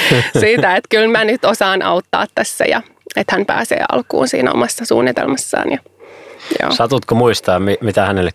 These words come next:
Speaker 2: kuuluu nyt? Et muistat sä ensimmäisen asiakkaan, että onko hän mennyt niinku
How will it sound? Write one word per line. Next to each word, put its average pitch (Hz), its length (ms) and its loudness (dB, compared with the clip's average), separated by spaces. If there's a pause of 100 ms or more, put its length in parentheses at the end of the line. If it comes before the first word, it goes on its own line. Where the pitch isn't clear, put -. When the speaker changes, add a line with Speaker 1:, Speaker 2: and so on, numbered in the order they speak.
Speaker 2:
kuuluu 87 360 2
nyt? 92 180 2 (120)
Et 73 140 -2 (320)
muistat 95 300 0
sä 85 160 0
ensimmäisen 82 360 0
asiakkaan, 90 340 2
että 87 160 -2
onko 87 140 -2
hän 101 80 0
mennyt 104 360 0
niinku 87 400 0